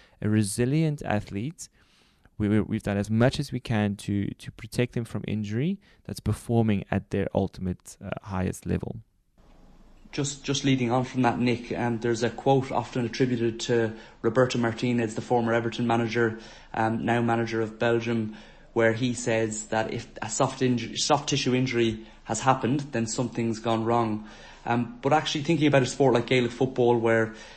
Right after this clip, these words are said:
Speaker 2: hamstring injuries are a big issue, um, I've seen at the beginning of each season a big spike in hamstring strain injuries as the coaches and sports sci-, science staff, um, try to get the players to achieve the necessary adaptations to allow them to compete at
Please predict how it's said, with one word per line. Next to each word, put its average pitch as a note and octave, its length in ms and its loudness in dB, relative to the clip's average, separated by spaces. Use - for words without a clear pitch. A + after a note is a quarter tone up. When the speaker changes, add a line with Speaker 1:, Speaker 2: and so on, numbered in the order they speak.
Speaker 2:
hamstring B2 460 2
injuries A#2 480 0
are A2+ 100 2
a A2 40 -2
big A#2 220 2
issue, A#2 480 0
um, A2+ 260 0
I've - 120 0
seen B2 320 0
at A2+ 120 -4
the - 60 -14
beginning A#2+ 380 0
of A2+ 120 -2
each A#2 220 -2
season A2 580 -2
a A2+ 80 -2
big C3+ 260 2
spike A#2+ 400 0
in B2 60 0
hamstring A#2 420 0
strain A#2 280 0
injuries A2+ 400 0
as G#2 140 -4
the - 60 -6
coaches A#2 640 0
and G#2+ 120 -4
sports A#2 400 -2
sci-, B2 100 0
science B2 480 0
staff, A2 340 -2
um, A2 240 0
try B2+ 160 4
to A#2+ 120 0
get A#2 120 -2
the A#2 80 -4
players A2+ 480 2
to - 160 -4
achieve A#2+ 360 -2
the A2+ 60 0
necessary A2+ 440 0
adaptations A2 760 -2
to G#2 180 2
allow B2+ 260 6
them A2+ 200 -2
to G#2+ 300 -2
compete A#2 440 -4
at A2 300 -2